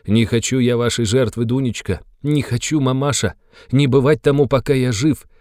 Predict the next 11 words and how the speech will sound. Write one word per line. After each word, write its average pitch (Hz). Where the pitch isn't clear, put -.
не 135
бывать, 127
не 143
бывать, 160
не -
принимаю. 107
Он 78
вдруг 78
очнулся 85
и 76
остановился. 71